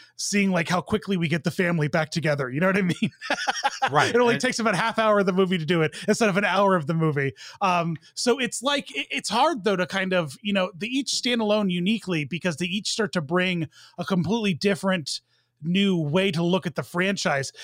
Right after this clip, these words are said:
Speaker 1: It's like, it's like e-, every action movie usually has, like, one big trope that they lean into. Maybe it's a really strong guy. Maybe it's a really good driver. Maybe it's, like, a, you know, a, a suit of armor. Maybe it's a, a big,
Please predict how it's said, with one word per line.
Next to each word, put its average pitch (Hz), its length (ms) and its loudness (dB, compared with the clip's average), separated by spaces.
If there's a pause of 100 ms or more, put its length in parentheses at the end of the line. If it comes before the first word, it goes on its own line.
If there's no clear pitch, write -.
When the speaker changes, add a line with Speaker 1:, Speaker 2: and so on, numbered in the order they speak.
Speaker 1:
It's 233 200 -2
like, 320 320 -2
it's 247 220 -6
like 330 240 -4 (400)
e-, 226 40 0 (100)
every 294 280 2
action 262 320 -2
movie 190 440 2
usually 202 360 0
has, 185 240 0
like, 180 160 -2
one 185 260 2
big 156 260 -2
trope 190 300 2
that 160 120 -10
they 180 80 0
lean 160 280 -2
into. 170 460 0 (280)
Maybe 196 200 0
it's 185 120 -4
a 190 60 4
really 190 260 2
strong 175 440 2
guy. 151 320 2
Maybe 170 220 -2
it's 180 140 -2
a 175 40 0
really 180 160 2
good 160 180 -2
driver. 156 600 0 (240)
Maybe 185 260 0
it's, 190 140 -2
like, 208 140 0
a, 190 240 4
you 202 100 0
know, 170 380 4
a, 170 240 4
a 175 100 0
suit 220 240 0
of 180 100 2
armor. 202 460 2
Maybe 185 280 0
it's 175 140 -4
a, 196 160 4 (220)
a 190 100 -2
big, 214 360 -2